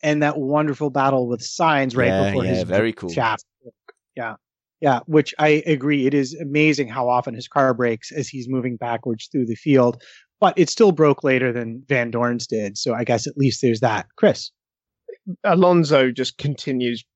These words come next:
Speaker 3: to amaze me. He keeps putting that car in places it does not deserve to be, because reportedly the Honda engine,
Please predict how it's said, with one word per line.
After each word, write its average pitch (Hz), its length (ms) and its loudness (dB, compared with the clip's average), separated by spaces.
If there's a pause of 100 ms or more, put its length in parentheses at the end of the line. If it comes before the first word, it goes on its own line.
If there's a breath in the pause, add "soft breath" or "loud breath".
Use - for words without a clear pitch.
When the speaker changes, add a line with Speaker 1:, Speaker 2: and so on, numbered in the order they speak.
(120)
Speaker 3:
to 139 120 -2
amaze 120 340 -2
me. 113 100 -6
He 113 60 -8
keeps 123 200 -10
putting 120 280 -6
that 113 160 -4
car 117 240 0
in 117 80 -4
places 117 380 -8
it 110 120 -12
does 117 200 -4
not 110 180 -6
deserve 117 320 -4
to - 80 -20
be, 117 220 0
because 123 320 -6
reportedly 123 760 -2 (320 soft breath)
the 139 80 -6
Honda 131 540 2
engine, 113 580 -2